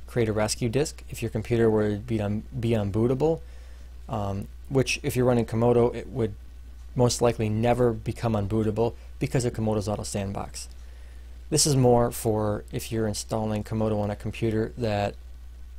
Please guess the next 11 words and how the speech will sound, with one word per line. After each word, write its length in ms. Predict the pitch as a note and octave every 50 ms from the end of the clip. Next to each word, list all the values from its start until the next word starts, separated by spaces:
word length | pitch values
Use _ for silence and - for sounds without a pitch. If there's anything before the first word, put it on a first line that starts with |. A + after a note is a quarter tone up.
| - - -
the 500 | B2 A2 G#2+ A#2 G#2+ G#2+ G#2 G#2+ - -
existing 720 | A2 G2+ C3+ D3+ D3 - - C#3 B2+ A#2 A2+ A2+ A#2 -
legacy 380 | - B2+ B2+ B2 B2+ - - C3
antivirus 520 | B2 A2+ A2+ G#2+ G#2+ A2+ G#2+ G#2 G2+ -
product 360 | - - A2 G#2 G#2+ G#2+ - -
has 220 | - G#2 - - - - - -
failed. 380 | - - A2 - - - - - - - - - - - - - - - - - - - - - - -
You 100 | B2 A#2
can 160 | - - A2
then 180 | A2 A2+ A2 A2
use 380 | A2 A2 A2 A2+ A2 - -